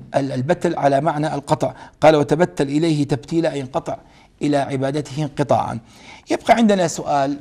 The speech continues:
ممكن أنه يعني نطرحه الآن ونتكلم عنه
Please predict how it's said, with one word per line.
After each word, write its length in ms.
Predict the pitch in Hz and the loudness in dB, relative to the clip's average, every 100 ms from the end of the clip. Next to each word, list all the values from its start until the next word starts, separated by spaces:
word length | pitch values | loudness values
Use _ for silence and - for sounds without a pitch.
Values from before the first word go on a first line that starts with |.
| 151 | -8
ممكن 300 | 185 - 156 | -8 -6 -8
أنه 440 | 151 147 135 131 - | -8 -8 -10 -10 -8
يعني 340 | 131 131 131 | -6 -4 -4
نطرحه 560 | 131 123 151 - 143 127 | -4 -6 -8 -6 -4 -4
الآن 540 | 123 156 151 151 151 | -4 -2 -2 -2 -6
ونتكلم 600 | 135 127 127 143 156 143 | -8 -8 -6 -2 2 2
عنه 420 | 165 156 143 151 | 0 -6 -4 -6